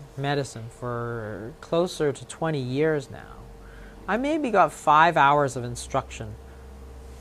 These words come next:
back in medical school. In the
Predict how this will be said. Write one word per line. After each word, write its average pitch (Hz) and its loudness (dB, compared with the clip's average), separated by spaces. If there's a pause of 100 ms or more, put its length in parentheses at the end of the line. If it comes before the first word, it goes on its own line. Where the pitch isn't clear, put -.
back 165 4
in 143 -2
medical 147 0
school. - -16 (920)
In 139 -4
the 135 -2